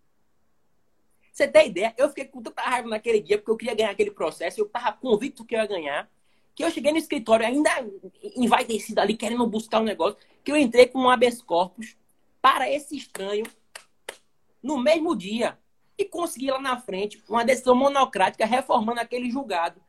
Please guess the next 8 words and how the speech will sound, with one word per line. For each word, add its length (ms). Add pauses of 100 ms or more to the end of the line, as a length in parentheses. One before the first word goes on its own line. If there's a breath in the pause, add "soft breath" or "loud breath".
(360)
E 120
embarguei 420
a 60
declaração 520
da 80
revisão 360
criminal 360
buscando 800